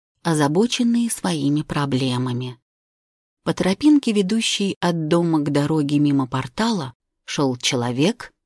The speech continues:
с серым пакетом в руке. Подойдя к порталу,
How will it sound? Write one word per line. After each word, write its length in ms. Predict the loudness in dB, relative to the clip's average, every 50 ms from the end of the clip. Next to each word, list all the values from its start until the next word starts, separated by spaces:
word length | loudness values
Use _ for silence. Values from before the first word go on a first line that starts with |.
| _ _ _ _ _
с 300 | -14 -10 -8 -6 -4 2
серым 420 | 2 4 4 4 2 2 2 2
пакетом 600 | 0 -2 -6 -4 -4 -4 -4 -2 -2 -4 -4 -4
в 80 | -4 -6
руке. 500 | -8 -8 -10 -10 -10 -8 -8 -8 -10 -14 _ _ _ _ _ _ _ _ _ _ _ _ _ _ _ _ _ _ _ -6
Подойдя 400 | -2 0 2 2 2 0 -2 -2
к 100 | -2 -4
порталу, 720 | -4 -4 -4 -4 -4 -2 0 0 0 0 0 -2 -6 -8